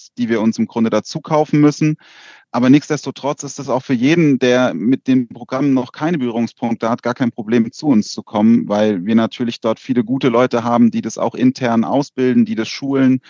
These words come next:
Und wir haben natürlich auch ein Kanzlei-Wiki, wo wir einfach viel Wissen festgehalten haben, was gerade für neue Leute interessant ist, wenn sie kommen, um einfach die Prozesse kennenzulernen und die verschiedenen Tools, die wir im Einsatz haben.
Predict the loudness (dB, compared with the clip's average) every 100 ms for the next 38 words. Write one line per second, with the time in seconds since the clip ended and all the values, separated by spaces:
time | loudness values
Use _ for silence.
0 | -20 -20 -8 2 4 4 0 -2 0 2
1 | 2 0 -6 -4 -4 -4 -4 -4 -2 -2
2 | -2 -4 -4 -2 -2 0 -2 -4 -8 0
3 | 2 4 0 -4 -2 0 0 0 -4 -4
4 | -4 -4 -2 -2 0 0 0 -2 -6 -6
5 | -4 0 2 2 2 2 0 -2 -6 -8
6 | -8 -4 -4 -4 -4 -4 -4 2 4 4
7 | 2 _ _ _ 0 0 0 -4 -10 -12
8 | -12 -8 -6 -6 -4 0 0 0 0 2
9 | 2 2 0 -4 -8 -8 -4 -2 -2 -4
10 | -8 -8 -8 -4 -2 -2 -2 -4 -6 -10
11 | -8 -8